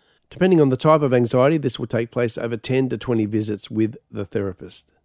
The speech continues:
Many people with anxiety find that meditation and mindfulness has significant benefits to their well-being. These practices centre on focusing on the present and of acceptance of your state of being in the current moment without judgment.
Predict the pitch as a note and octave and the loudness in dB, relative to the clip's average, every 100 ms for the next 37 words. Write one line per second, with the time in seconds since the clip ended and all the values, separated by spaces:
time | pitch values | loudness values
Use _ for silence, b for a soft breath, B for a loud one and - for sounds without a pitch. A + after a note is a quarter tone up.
0 | _ _ A#2 B2 A2+ B2+ A#2+ A#2+ A#2 A2+ | _ _ 0 0 2 0 0 0 2 2
1 | A2+ A2 A#2 A#2 A#2 - A#2 A#2+ A2+ A2 | 2 2 0 0 -2 -4 -2 0 -2 -2
2 | C3+ C3+ C#3 C#3+ C3 D#3+ A#2 A#2 C3+ D#3 | -2 -2 -2 -2 -2 -6 -2 0 0 -2
3 | C3 A#2 G#2 A2 A2+ - A2+ A2+ C#3+ D3+ | 0 -2 -2 -2 -4 -4 -8 -4 -4 -2
4 | C#3 B2 - B2+ A#2+ C#3+ D3 - _ A#2+ | -4 -4 -6 -4 -2 -4 -4 -12 _ -6
5 | G#2 G2+ G2 G2+ B2+ C3+ F2 - _ _ | -4 -2 -4 -2 0 0 -4 -14 _ _
6 | - D#3+ - D3 D3 - - C3+ B2+ _ | 0 0 0 -4 -4 -6 -6 -6 -8 _
7 | - A#2+ A2+ A#2 G#2 G#2 B2 C3 C3 C#3 | -6 -4 -4 -4 -8 -6 -4 -4 -6 -8
8 | B2 G2+ - C#3+ C#3+ D#3+ - - G#2 G#2 | -6 -6 -6 -4 -2 -4 -6 -8 -8 -6
9 | G2+ - - - C3+ - A#2 - - G#2 | -10 -12 -12 -6 -6 -4 -8 -8 -10 -8
10 | G2+ - A2 A2 F#2+ G#2+ G#2+ G#2 - C#3+ | -8 -4 -4 -4 -4 -4 -4 -4 -2 0
11 | C#3 - - - A2+ G#2+ G#2+ A2+ G#2+ G#2+ | 0 -4 -14 -10 -6 -4 -6 -6 -4 -4
12 | A2 - A#2 G#2+ G2+ - G2 F#2 E2+ | -6 -8 -6 -4 -6 -8 -10 -12 -18